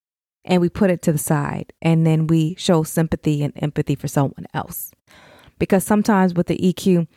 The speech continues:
you do have to put, sometimes you gotta put your own burdens to the side to be a blessing for someone else. Then do we do that? And I'm learning that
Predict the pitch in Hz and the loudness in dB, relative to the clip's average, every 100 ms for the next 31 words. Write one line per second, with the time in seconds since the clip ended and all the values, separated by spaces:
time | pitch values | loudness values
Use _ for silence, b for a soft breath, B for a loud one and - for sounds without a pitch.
0 | B B B B 190 175 202 208 190 165 | B B B B 0 2 2 0 0 0
1 | 165 - 180 165 - b b b b b | -4 -2 0 0 -2 b b b b b
2 | 185 175 190 160 160 160 160 156 - 160 | 0 2 2 2 2 2 2 0 0 0
3 | 156 - 160 156 151 139 143 147 135 - | 0 0 0 2 2 2 0 -4 -6 -4
4 | - - - - _ - 156 160 139 139 | -4 -4 -6 -16 _ -2 2 2 2 0
5 | 139 139 143 147 151 147 139 - - - | 0 0 -4 -4 -4 -2 -2 -4 -8 -14
6 | - - _ _ - 190 220 220 208 220 | -18 -20 _ _ 0 2 2 2 2 0
7 | 160 - _ b b b b - 196 196 | 0 -4 _ b b b b -2 2 2
8 | 190 - - 226 220 214 233 233 220 196 | 0 -2 0 0 2 2 2 2 2 2
9 | 175 170 165 | 2 0 -2